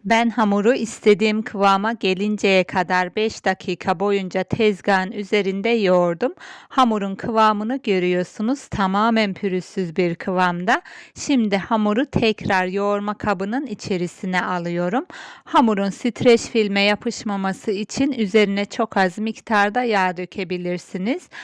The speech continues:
Ben bardağın içerisinde kalan sıvı yağını hamurun üzerine döktüm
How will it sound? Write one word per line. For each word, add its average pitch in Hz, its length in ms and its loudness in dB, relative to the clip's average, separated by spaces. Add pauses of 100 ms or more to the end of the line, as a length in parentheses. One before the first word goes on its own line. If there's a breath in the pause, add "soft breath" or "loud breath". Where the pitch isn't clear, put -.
(180 loud breath)
Ben 254 260 2
bardağın 202 440 0
içerisinde 202 800 -4
kalan 190 400 0
sıvı 202 380 -4
yağını 190 360 0
hamurun 196 520 -4
üzerine 190 580 -2
döktüm 208 440 -2